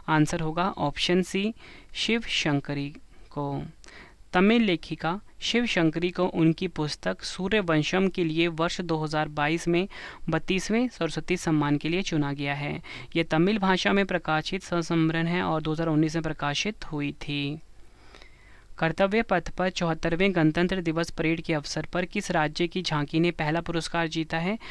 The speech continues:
आंसर क्या होगा? ऑप्शन बी, उत्तराखंड। डिटेल में समझते हैं, चौहत्तरवें गणतंत्र दिवस परेड में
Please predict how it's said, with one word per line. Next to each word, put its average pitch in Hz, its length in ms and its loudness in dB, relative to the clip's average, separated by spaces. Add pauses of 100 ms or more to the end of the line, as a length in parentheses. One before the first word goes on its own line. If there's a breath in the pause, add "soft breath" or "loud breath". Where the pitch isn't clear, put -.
(240 loud breath)
आंसर 160 340 4
क्या 170 160 2
होगा? 170 240 2
ऑप्शन 175 500 2
बी, 190 280 0
उत्तराखंड। 147 680 -2 (640 loud breath)
डिटेल 170 280 0
में 196 100 4
समझते 190 420 0
हैं, 208 140 2
चौहत्तरवें 175 640 2
गणतंत्र 180 420 4
दिवस 165 280 0
परेड 165 320 0
में 175 240 4